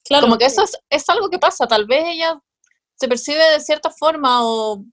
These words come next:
Speaker 2: tiene ciertas inseguridades o le han dicho, seguro, como está tan expuesta, seguro mil veces le han dicho weas.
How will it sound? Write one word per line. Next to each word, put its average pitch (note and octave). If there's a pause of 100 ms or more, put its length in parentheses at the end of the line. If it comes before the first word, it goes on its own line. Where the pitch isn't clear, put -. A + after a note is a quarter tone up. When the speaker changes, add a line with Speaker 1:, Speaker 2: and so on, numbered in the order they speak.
(200)
Speaker 2:
tiene C#4
ciertas D4+
inseguridades C4
o A3+
le A3
han A#3+
dicho, C4
seguro, A#3
como G#3
está A3
tan B3
expuesta, B3
seguro B3
mil C4+
veces C4+
le C4+
han A#3+
dicho A#3+
weas. A3